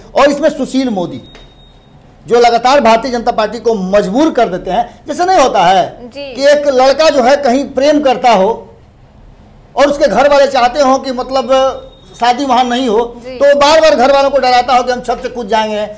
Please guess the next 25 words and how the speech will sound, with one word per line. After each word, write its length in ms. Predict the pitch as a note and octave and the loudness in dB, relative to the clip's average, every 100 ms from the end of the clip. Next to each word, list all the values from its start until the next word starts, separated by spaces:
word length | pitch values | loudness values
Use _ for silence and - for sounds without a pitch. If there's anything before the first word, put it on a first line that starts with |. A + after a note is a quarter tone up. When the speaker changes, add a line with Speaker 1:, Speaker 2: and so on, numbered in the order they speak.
| - - | -18 -2
Speaker 1:
जहर 260 | C4+ D4 | 2 4
खा 180 | C#4 A3+ | 4 2
लेंगे, 320 | A#3 G#3+ G#3+ | 2 0 -4
ट्रेन 540 | A3 - - C#4+ D#4 D#4 | -6 -14 -4 2 2 2
के 100 | C#4+ | 0
नीचे 200 | C4 B3+ | 0 0
आ 100 | A#3 | 2
जाएंगे। 320 | A3 G#3+ A3+ - - A#3+ | 0 -4 -8 -14 -12 -2
मजबूर 340 | C#4+ E4 D4+ | -2 0 0
होके 300 | C#4 C4+ C#4 - - - - - - - | 0 2 0 -2 -12 -20 -20 -20 -20 -4
जो 300 | A3 D4 - E3 | 0 0 -2 -6
घर 180 | B3 | -4
के 120 | B3+ A#3+ | -4 0
गार्जियन 400 | A#3+ G#3+ C4 A#3 | 2 0 -2 -2
है 60 | |
वो 60 | A#3 | -2
कहते 240 | G#3 G#3 | -4 -4
हैं 100 | A#3+ | -4
कि 60 | G#3+ | -4
जो, 260 | C4+ D#4 | 2 2
जो 200 | - A#3 | 2 -2
करना 280 | G#3+ F#3 G3 | -2 -4 -4
है 120 | F3+ | -4
करो, 300 | F#3 F#3 G3 - - E3+ | -2 -4 -6 -14 -16 -6
लेकिन 380 | G3+ C4+ C#4+ | -4 -4 -8